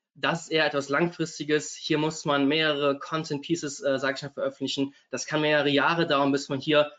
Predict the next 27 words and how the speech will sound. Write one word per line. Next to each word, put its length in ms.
sag 260
ich 40
mal, 80
Vertrauen 500
aufbaut. 520
Aber 200
wenn 120
das 160
erstmal 320
besteht, 420
dann 240
hat 140
man 120
das 160
auch, 100
dann 80
hat 100
man 60
eine 60
gewisse 240
Expertise 520
aufgebaut. 600
Der 60
Hero 240
Content, 640
der 100
kann 420